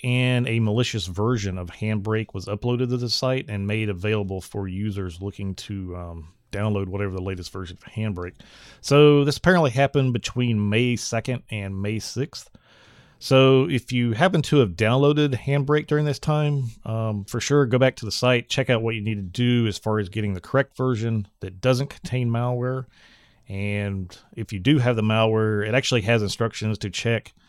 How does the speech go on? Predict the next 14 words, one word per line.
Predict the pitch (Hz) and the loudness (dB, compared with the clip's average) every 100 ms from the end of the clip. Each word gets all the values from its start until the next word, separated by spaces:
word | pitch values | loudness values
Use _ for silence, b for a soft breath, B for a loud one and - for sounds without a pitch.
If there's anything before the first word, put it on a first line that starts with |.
| b - | b -14
to | 104 | -8
see | - 120 117 110 | -2 0 2 0
if | 113 - | -4 -4
you | 107 | -8
have | 92 113 98 | -2 -2 -2
the | |
malware | 92 110 113 117 127 127 | -2 0 2 2 0 0
and | 104 98 95 | -4 -4 -4
what | 98 | -6
to | 104 | -8
do | 82 92 90 | -8 -8 -8
to | - 92 | -10 -14
remove | 92 82 101 | -14 -8 -8
it. | 87 | -8